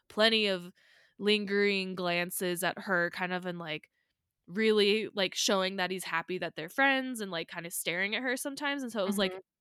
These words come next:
Speaker 1: I wasn't surprised in the audience when he, like, tried to kiss her and, like, was
Speaker 2: Yeah.
Speaker 1: showing feelings and stuff,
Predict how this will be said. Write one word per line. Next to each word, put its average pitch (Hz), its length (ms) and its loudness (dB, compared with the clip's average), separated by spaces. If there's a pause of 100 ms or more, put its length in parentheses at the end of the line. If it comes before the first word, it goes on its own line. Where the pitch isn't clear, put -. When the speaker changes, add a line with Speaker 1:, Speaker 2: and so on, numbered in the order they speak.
(400)
Speaker 1:
I 262 200 12
wasn't 226 360 2 (560)
surprised 214 440 2
in 180 80 -2
the 170 140 -6
audience 202 460 -2
when 262 100 -4
he, 262 140 -2
like, 240 240 -4
tried 247 240 -2
to 233 60 -8
kiss - 260 -6
her 240 200 -2
and, 214 140 -4
like, 269 160 4 (160)
was - 160 4
Speaker 2:
Yeah. - 80 0
Speaker 1:
showing 196 260 -2
feelings 226 380 0
and 294 80 -8
stuff, 320 180 -2